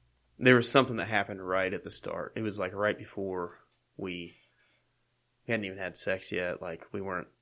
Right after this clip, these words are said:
technically considered dating, but, like, we had been on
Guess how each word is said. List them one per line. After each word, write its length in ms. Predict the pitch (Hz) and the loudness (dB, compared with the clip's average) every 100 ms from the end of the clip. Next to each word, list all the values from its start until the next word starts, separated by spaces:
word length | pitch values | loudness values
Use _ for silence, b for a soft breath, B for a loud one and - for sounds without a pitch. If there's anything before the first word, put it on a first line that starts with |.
| _ _ _ _ _ _ _ _ _ - - - | _ _ _ _ _ _ _ _ _ -20 -14 -2
technically 640 | 139 120 - 123 127 120 | 2 4 2 -2 2 2
considered 480 | - 117 127 117 113 | 0 0 0 0 2
dating, 460 | 117 113 113 110 - _ _ _ _ _ _ - _ | 2 2 -2 -8 -14 _ _ _ _ _ _ -20 _
but, 320 | 120 113 90 - b b b b b b b b | 2 4 2 -8 b b b b b b b b
like, 200 | 120 117 | 4 4
we 60 | 117 | 2
had 100 | 95 | 0
been 140 | 104 101 | 0 -2
on 200 | 90 | -4